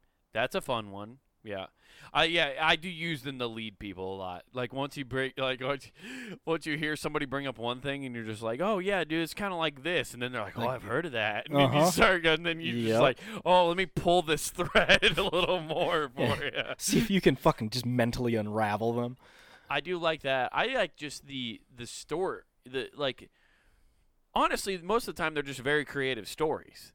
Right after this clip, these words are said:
Speaker 1: They're more fun to read and listen to than, like, most things. And often there is a grain of truth to most of them. That's what's really fucked up.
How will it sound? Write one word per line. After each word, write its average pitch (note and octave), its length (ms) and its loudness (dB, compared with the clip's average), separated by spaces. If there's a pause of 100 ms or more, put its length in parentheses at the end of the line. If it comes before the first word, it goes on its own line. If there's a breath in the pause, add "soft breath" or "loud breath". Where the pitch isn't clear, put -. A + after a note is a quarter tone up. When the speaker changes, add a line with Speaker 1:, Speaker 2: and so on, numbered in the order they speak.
(120)
Speaker 1:
They're F3 180 4
more F3+ 240 0
fun F3 360 -2
to C#3+ 220 -2 (200)
read D#3 560 -2
and C#3 160 -4
listen D#3 540 -4
to E3 260 -4
than, C#3 240 -4
like, A#2+ 180 -2
most C3+ 220 -2
things. C3 180 -8
And E3 160 -8
often G3+ 400 0
there C#3 180 -2
is C#3+ 120 -2
a A#2+ 60 -8
grain B2 280 -4
of G#2 80 -8
truth - 360 -6
to G#2+ 100 -12
most F#2 260 -8
of F#2 60 -14
them. F2+ 100 -12
That's A2+ 220 -6
what's F#2 100 -18
really F#2 160 -10
fucked F#2+ 300 -8
up. G2 260 -8